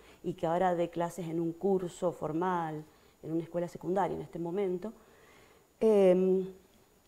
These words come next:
a mí me gusta mucho, em, generar el ida y vuelta. Me, me parece que, eh, le aplico el teatro a la clase. Eh, el, el alumno no es el alumno o la alumna,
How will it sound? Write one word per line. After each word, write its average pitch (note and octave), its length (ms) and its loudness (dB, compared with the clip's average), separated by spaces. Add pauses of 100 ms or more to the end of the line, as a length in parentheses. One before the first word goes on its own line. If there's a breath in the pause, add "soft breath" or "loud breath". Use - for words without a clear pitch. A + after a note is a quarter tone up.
a G3+ 120 -2
mí C#4 140 4
me E4+ 100 8
gusta E4 400 0
mucho, E4 600 0 (1300)
em, E3+ 800 2 (2000)
generar B3 420 4
el D4+ 140 2
ida C#4 140 0
y B3+ 40 0
vuelta. D#3 440 -2 (340)
Me, G3 160 0
me G#3 140 2
parece C#4 280 0
que, C4+ 360 -4
eh, - 240 -4
le G#3+ 120 2
aplico C4 320 -2
el C4+ 140 -2
teatro C4+ 400 2
a B3+ 60 6
la A3+ 120 4
clase. D3+ 460 -2 (720 soft breath)
Eh, F#3+ 540 4
el, G#3+ 200 2 (160)
el G#3+ 280 0
alumno C#4+ 360 4
no C4+ 120 0
es B3 80 -4
el C4 100 -2
alumno C#4 640 -2
o G3 120 2
la G3 100 2
alumna, E3 420 2